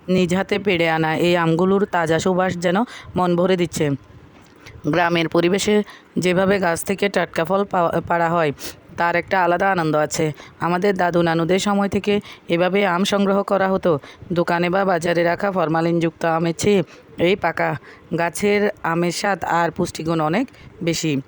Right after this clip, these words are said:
দেখে মনে হচ্ছে এটা কেবল একটা রেসিপির শুরু নয়, বরং গ্রামের সঙ্গে এক গভীর সম্পর্কের প্রতিচ্ছবি। এবার শুরু হচ্ছে আম ছিলার পালা।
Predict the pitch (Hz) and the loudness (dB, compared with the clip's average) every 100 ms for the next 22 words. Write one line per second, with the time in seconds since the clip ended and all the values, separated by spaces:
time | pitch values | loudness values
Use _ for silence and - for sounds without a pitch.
0 | - - 185 190 214 214 214 208 214 196 | -12 -6 -4 0 2 2 0 0 -2 0
1 | 202 202 190 202 220 - - 170 202 185 | 0 0 2 2 0 -6 -10 -6 -2 0
2 | 170 202 196 202 202 - 196 190 196 208 | 0 -2 -2 -4 -2 0 2 4 2 0
3 | 220 - - 165 175 190 202 180 165 165 | -4 -12 -8 -2 2 2 2 2 0 0
4 | - 196 202 170 180 - - - - 170 | 0 0 2 0 -2 -6 -18 -10 0 2
5 | 170 202 208 196 196 208 202 190 160 160 | 2 0 0 0 0 -2 -2 -2 -2 -2
6 | 175 151 135 - _ _ _ _ - - | -2 -2 -6 -10 _ _ _ _ -20 -4
7 | 185 185 202 214 190 190 185 - 196 208 | 0 2 2 0 2 0 -2 0 0 0
8 | - - - 175 175 175 - 196 190 190 | -8 -12 0 2 4 2 0 2 2 2
9 | 185 175 147 | 2 2 2